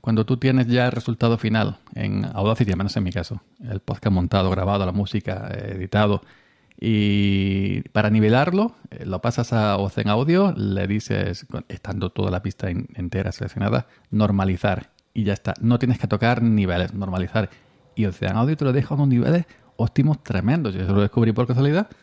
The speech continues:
y cuando grabo en Linux con Audacity, lo paso por, por, por OCEAN Audio y me queda perfecto como cuando, por ejemplo, lo hago con, con aquí, con,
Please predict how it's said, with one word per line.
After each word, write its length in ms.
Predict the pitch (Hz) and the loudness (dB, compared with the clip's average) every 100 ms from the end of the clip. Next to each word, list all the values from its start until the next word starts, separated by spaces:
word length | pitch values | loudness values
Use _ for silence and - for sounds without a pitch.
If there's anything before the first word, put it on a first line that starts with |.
| _ _ _ _ | _ _ _ _
y 120 | - 117 | -4 0
cuando 440 | 104 95 101 101 - | 2 4 2 0 2
grabo 580 | 131 117 110 113 123 143 - _ _ _ _ - | 4 6 4 2 2 0 -4 _ _ _ _ -2
en 140 | 123 123 | 2 4
Linux 260 | 139 120 | 4 2
con 180 | - 107 | 0 0
Audacity, 540 | 98 104 120 135 143 127 | 2 2 2 0 0 -2
lo 240 | 143 107 98 | -6 -10 -8
paso 240 | 104 117 | -10 -10
por, 400 | - 120 113 107 - | -6 -4 -4 -6 -14
por, 220 | - 139 127 120 104 | -16 -14 -10 -12 -8
por 160 | - | -4
OCEAN 300 | 101 85 101 | -2 0 0
Audio 160 | 101 117 | 2 0
y 80 | - | 0
me 140 | 104 | 0
queda 180 | 95 101 | 2 0
perfecto 460 | 101 110 107 - 113 | 2 0 0 -2 -2
como 160 | 107 | -2
cuando, 220 | 104 95 95 | -2 -2 -4
por 120 | - | -6
ejemplo, 240 | 98 - | -6 -4
lo 160 | 92 90 | -2 -2
hago 160 | 90 | -2
con, 240 | 90 95 95 - _ _ _ _ _ _ - | -4 -6 -8 -12 _ _ _ _ _ _ -12
con 220 | - 110 | -6 -4
aquí, 180 | 104 117 | -2 -4
con, 300 | - 107 | -4 -6